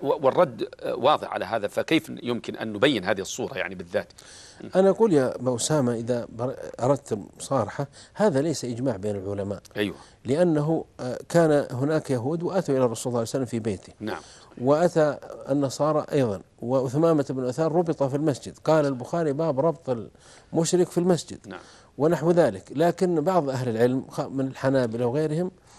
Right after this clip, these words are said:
Speaker 2: قالوا تنزيه لل-، للحرمين.
Speaker 1: لكن عمر رضي الله عنه لما أخرج، أمر بإخراج ال-،
Speaker 2: هذا من،
Speaker 1: أي
Speaker 2: يعني،
Speaker 1: نعم.
Speaker 2: من الأدلة.
Speaker 1: من الأدلة التي
Speaker 2: لكنني أقصد الذي ر-، ذكرته أنت هو مستند لبعض العلماء.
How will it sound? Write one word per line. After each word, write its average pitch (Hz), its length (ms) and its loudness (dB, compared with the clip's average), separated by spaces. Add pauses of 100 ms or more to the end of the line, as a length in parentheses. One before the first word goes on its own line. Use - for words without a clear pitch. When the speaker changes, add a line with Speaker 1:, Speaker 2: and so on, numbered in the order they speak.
(340)
Speaker 2:
قالوا 185 200 6
تنزيه 151 440 -2
لل-، 123 300 -4
للحرمين. 120 680 2
Speaker 1:
لكن 117 260 -2
عمر 127 240 0
رضي 113 140 2
الله 101 120 0
عنه 120 120 -2
لما 104 380 -2
أخرج، 101 440 -4
أمر 107 200 -4
بإخراج 101 540 -4
ال-، 92 480 -10
Speaker 2:
هذا 180 260 4
من، 170 100 4
Speaker 1:
أي 131 140 -2
Speaker 2:
يعني، 135 120 -2
Speaker 1:
نعم. 139 100 0
Speaker 2:
من 139 100 0
الأدلة. 127 340 0
Speaker 1:
من 127 100 4
الأدلة 135 540 2
التي 147 280 6
Speaker 2:
لكنني 170 320 2
أقصد 147 340 0
الذي 135 300 2
ر-، 139 80 8
ذكرته 127 680 0
أنت 151 220 -4
هو 175 180 2
مستند 170 540 0
لبعض 143 300 0
العلماء. 117 480 0